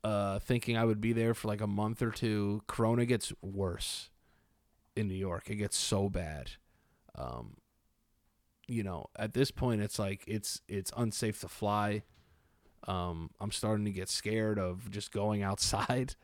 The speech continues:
Um, and I go down to Florida. So now I'm, I'm living in Florida, um,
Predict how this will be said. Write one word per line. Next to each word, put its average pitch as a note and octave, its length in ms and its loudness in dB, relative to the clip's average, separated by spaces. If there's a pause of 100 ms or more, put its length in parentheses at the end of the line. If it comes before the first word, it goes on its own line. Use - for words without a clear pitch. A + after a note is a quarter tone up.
(440)
Um, F2 440 -4 (880)
and G2+ 120 -4
I G2+ 80 -2
go A2+ 220 2
down A2 320 4
to G2+ 280 2
Florida. - 600 2 (380)
So - 140 2
now D#3+ 380 6 (120)
I'm, A#2+ 340 2 (140)
I'm A2 180 2
living C#3 280 6
in C#3+ 100 2
Florida, G2 540 0 (720)
um, F#2 400 -2